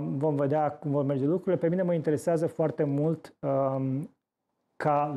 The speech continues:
lucrurile să nu se strice foarte tare în această perioadă. Știți ce greu am corectat noi opt ani de guvernare P S D în două mii nouăsprezece și două mii două,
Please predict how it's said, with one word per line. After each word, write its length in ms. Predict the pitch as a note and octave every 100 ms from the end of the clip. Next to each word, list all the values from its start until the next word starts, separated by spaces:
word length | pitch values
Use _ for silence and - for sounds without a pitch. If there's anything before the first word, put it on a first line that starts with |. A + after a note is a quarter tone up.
| C#3
lucrurile 280 | E3+ F3 D#3+
să 140 | -
nu 80 | E3
se 120 | E3
strice 540 | D#3 - D#3+ E3+ - B2
foarte 440 | - C3+ B2 B2
tare 180 | B2 B2
în 60 |
această 280 | A#2 A#2+ - -
perioadă. 280 | A#2 G2+ G#2 _ _ -
Știți 180 | G#3
ce 120 | - F#3
greu 220 | D#3+ F3+
am 100 | E3
corectat 500 | D3+ C#3+ - D#3 C3
noi 320 | C#3 D3 B2 - _ _ _ _ _ _ _ - F3
opt 260 | G3 -
ani 240 | E3 E3+ C3+
de 100 | B2+
guvernare 440 | A#2+ B2 C#3 C3
P 140 | B2+
S 140 | A#2+ B2
D 80 | C3+ C3 - _
în 200 | B2 A#2
două 140 | C3 B2+
mii 120 | A2
nouăsprezece 640 | C3 D#3 - B2 - A2 _
și 80 | B2+
două 140 | B2+ A#2+
mii 100 | B2
două, 220 | B2+